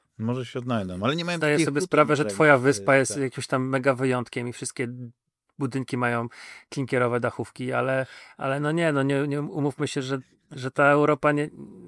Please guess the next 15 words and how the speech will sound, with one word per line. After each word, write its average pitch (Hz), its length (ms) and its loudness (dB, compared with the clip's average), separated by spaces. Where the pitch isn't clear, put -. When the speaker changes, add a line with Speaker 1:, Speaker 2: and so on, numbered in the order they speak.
Speaker 2:
no, 170 160 -6
no, 190 200 -10
pewne 180 320 0
rzeczy 165 220 -2
są 143 320 -2
gdzieś 123 340 -6
tam 123 260 -2
podobne, 131 500 0
Speaker 1:
Mhm. 107 180 -4
Speaker 2:
no, 107 200 -6
no, 113 160 -10
tak 120 120 -6
mi 127 80 -2
się 127 140 -4
wydaje. 117 480 -2